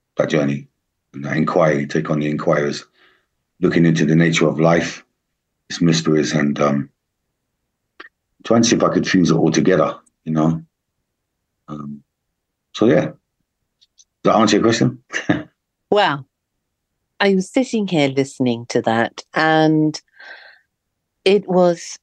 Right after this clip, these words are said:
Speaker 2: so deep and it encompasses so many things. And in fact, it sounds very mystical because I know that your path is one of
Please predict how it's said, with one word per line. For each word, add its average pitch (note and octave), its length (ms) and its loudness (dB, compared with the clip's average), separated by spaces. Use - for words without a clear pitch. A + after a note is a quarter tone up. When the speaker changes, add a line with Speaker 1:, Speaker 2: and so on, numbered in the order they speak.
Speaker 2:
so G#3+ 380 0
deep E3 380 -2
and D3 480 0
it F3+ 120 0
encompasses F3 840 0
so D3 200 2
many C3+ 220 2
things. B2+ 600 -4
And E3+ 420 0
in E3 160 0
fact, E3 460 -2
it D#3 220 0
sounds D#3 440 0
very D3 240 2
mystical C3+ 680 -2
because D#3+ 260 2
I E3+ 100 4
know E3+ 360 2
that - 440 -6
your C#3+ 240 0
path D3 560 -2
is C3 280 -2
one B2 440 0
of C#3 480 -2